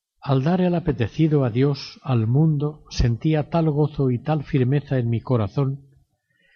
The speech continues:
que estaba como insensible, tanto al cariño como al dolor que me manifestaban todos, especialmente mi madre.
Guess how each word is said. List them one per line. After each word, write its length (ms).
que 140
estaba 440
como 300
insensible, 960
tanto 560
al 240
cariño 800
como 340
al 140
dolor 480
que 120
me 100
manifestaban 840
todos, 480
especialmente 1080
mi 200
madre. 420